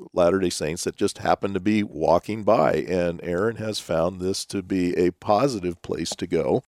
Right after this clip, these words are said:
We figured, well, let's talk about some of your experiences.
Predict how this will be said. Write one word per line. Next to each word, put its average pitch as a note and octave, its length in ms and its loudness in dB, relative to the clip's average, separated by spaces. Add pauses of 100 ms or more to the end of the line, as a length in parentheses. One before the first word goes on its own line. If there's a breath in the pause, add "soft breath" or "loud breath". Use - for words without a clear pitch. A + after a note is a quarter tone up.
(400)
We A#2+ 140 8
figured, C3 420 6
well, E3 260 8
let's - 260 4
talk E3+ 320 2
about E3+ 320 6
some D#3+ 200 4
of D#3 140 4
your D#3+ 120 10
experiences. D3 920 4